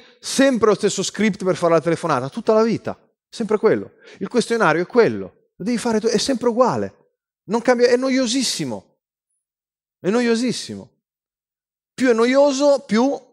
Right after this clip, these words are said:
ci sono soldi attaccati nel processo. Più hai la imprenditorialità creativa, meno...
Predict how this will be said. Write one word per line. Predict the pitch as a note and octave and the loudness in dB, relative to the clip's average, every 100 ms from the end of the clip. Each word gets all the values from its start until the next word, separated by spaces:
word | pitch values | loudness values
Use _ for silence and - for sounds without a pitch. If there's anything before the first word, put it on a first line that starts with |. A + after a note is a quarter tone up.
| _ | _
ci | - G3+ | -14 -10
sono | G3+ G#3+ | -6 -4
soldi | G3+ F3+ F#3+ | 0 2 2
attaccati | F#3+ - B2+ G#2+ - | 0 0 0 -2 -6
nel | A#2+ G#2+ | -10 -10
processo. | A#2+ - G#2 - A#2 _ _ | -8 -6 -6 -8 -18 _ _
Più | - B3 C4+ B3+ - | -6 -2 0 0 0
hai | E3 F3 | 0 2
la | D#3+ D#3 - _ _ - | 2 0 -4 _ _ -12
imprenditorialità | D3 E3 D#3 F3+ F#3 F3 F3 F3 F3 | -8 -4 -2 -2 0 2 2 0 -2
creativa, | - A3 A3 A3+ B3+ C#4 B3+ F3+ | 2 0 0 0 2 2 0 -4
meno... | E3 F#3+ G3+ A#3 C4 C4 - _ _ | -2 2 2 2 0 -2 -10 _ _